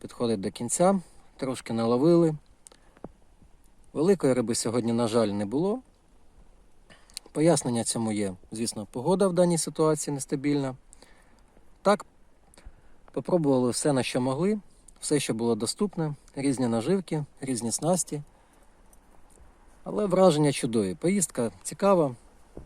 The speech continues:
дуже красива річка, як ви бачите. От. Чудова компанія в мене. Ми з Володією,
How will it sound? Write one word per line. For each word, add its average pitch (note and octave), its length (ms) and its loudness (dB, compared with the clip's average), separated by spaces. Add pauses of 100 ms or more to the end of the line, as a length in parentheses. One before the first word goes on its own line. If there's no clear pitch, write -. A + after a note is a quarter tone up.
(1040)
дуже D3 420 -2 (220)
красива A#2 500 0 (440)
річка, D3 480 -4 (140)
як C3 160 -8
ви C3+ 60 -2
бачите. A#2+ 500 -2 (760)
От. A2 260 -8 (1300)
Чудова D#3+ 360 4
компанія E3+ 500 6
в C#3 40 2
мене. B2 320 0 (680)
Ми D3 100 -8
з A#2+ 80 -10
Володією, B2 540 2